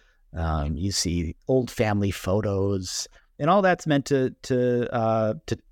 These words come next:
to kind of reference this threat, the, the, the threat to memory, right? This, and it's a very much a focus on,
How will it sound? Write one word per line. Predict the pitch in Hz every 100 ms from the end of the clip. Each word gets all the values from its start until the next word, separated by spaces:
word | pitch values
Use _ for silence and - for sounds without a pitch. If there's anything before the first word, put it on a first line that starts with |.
| _
to | -
kind | 147 139
of | 120
reference | 147 156 131
this | 117 -
threat, | - 120 113 -
the, | 113 - _
the, | - 107 - _ _
the | -
threat | - - 131 - -
to | 92
memory, | 110 117 85 85
right? | 90 98 -
This, | 104 -
and | 117
it's | 117 120
a | - _ _
very | 160
much | 196 185
a |
focus | 156 - 139 - 117
on, | 107 92 92